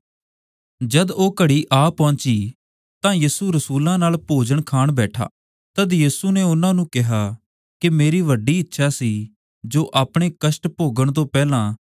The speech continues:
ਇਹ ਪਸਾਹ ਤੁਹਾਡੇ ਨਾਲ ਖਾਵਾਂ, ਕਿਉਂ ਜੋ ਮੈਂ ਤੁਹਾਨੂੰ ਆਖਦਾ ਹਾਂ, ਜਦ ਤੱਕ ਇਹ ਪਰਮੇਸ਼ਰ ਦੇ ਰਾਜ ਵਿੱਚ ਸੰਪੂਰਨ ਨਾ ਹੋਵੇ,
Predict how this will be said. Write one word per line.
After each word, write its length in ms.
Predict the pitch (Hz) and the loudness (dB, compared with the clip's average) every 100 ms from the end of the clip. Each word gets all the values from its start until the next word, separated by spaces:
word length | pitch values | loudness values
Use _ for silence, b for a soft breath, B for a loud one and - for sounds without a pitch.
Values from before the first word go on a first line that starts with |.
| _ _ - | _ _ -2
ਇਹ 140 | 175 | 0
ਪਸਾਹ 420 | 180 147 151 160 | 2 0 2 0
ਤੁਹਾਡੇ 460 | 160 143 123 113 147 | 2 0 2 2 2
ਨਾਲ 160 | 143 127 | 2 0
ਖਾਵਾਂ, 360 | - 110 110 101 _ _ _ _ _ - | -2 -2 0 -4 _ _ _ _ _ -2
ਕਿਉਂ 160 | 185 | 0
ਜੋ 160 | 190 208 | 2 2
ਮੈਂ 220 | 165 190 | 2 0
ਤੁਹਾਨੂੰ 520 | 180 143 127 123 170 139 | 0 0 2 2 2 2
ਆਖਦਾ 360 | 117 131 151 | 0 0 -2
ਹਾਂ, 340 | 147 123 104 113 _ _ _ _ 120 | 0 0 -2 -6 _ _ _ _ -10
ਜਦ 300 | 110 135 147 | 0 0 0
ਤੱਕ 220 | 160 180 | -2 -2
ਇਹ 220 | 170 170 165 | -2 -4 0
ਪਰਮੇਸ਼ਰ 520 | 156 139 131 160 160 | 0 2 0 0 0
ਦੇ 180 | 170 139 | 0 2
ਰਾਜ 280 | 127 139 | 2 0
ਵਿੱਚ 200 | 151 156 | -2 -4
ਸੰਪੂਰਨ 560 | 147 135 127 131 131 151 | -4 -4 -2 0 0 2
ਨਾ 240 | 147 135 | 2 2
ਹੋਵੇ, 500 | 147 123 104 104 104 | 2 0 0 -2 -2